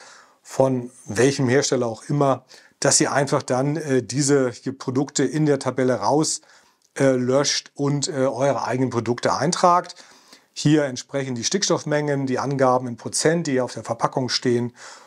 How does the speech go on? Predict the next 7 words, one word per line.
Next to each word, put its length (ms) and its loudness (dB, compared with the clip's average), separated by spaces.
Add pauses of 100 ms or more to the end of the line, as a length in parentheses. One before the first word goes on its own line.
(160)
Und 220 4
dann 180 2
rechnet 580 0
die 120 2
Tabelle 440 0
sofort. 720 -2 (140)
Ähm, 500 0